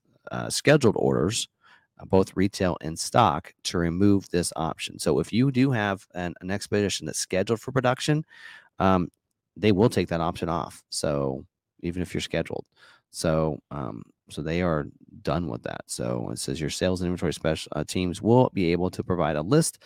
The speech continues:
of each dealer's impacted orders." We had a stock one and a retail that was impacted by this. Um, so there you go. So now if you're unscheduled, you'll wanna make sure you make that change. It does say, uh, "twenty-four Expedition is also affected by the stop build of this feature,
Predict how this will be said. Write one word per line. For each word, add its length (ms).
of 100
each 160
dealer's 320
impacted 560
orders." 320
We 100
had 140
a 80
stock 360
one 140
and 140
a 40
retail 540
that 100
was 120
impacted 420
by 160
this. 280
Um, 380
so 380
there 120
you 80
go. 100
So 180
now 60
if 100
you're 160
unscheduled, 760
you'll 140
wanna 120
make 160
sure 140
you 40
make 100
that 120
change. 380
It 80
does 160
say, 360
uh, 180
"twenty-four 560
Expedition 600
is 180
also 360
affected 440
by 160
the 100
stop 320
build 280
of 140
this 180
feature, 440